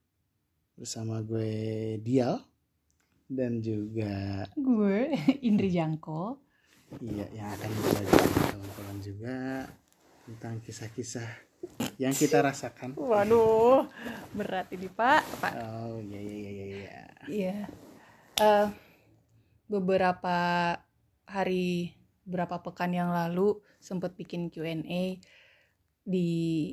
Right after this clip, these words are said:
Speaker 2: Instagram.
Speaker 1: Iya.
Speaker 2: Kemudian banyak yang nanyain, "Kak,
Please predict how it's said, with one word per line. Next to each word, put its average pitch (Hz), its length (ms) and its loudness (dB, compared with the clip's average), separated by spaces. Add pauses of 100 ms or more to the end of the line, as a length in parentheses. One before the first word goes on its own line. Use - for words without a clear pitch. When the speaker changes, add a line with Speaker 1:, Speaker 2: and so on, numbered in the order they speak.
Speaker 2:
Instagram. 165 760 -4
Speaker 1:
Iya. 110 320 -12 (400)
Speaker 2:
Kemudian 185 800 0
banyak 190 340 2
yang 190 320 -4 (560)
nanyain, 170 680 0 (920)
"Kak, - 220 -2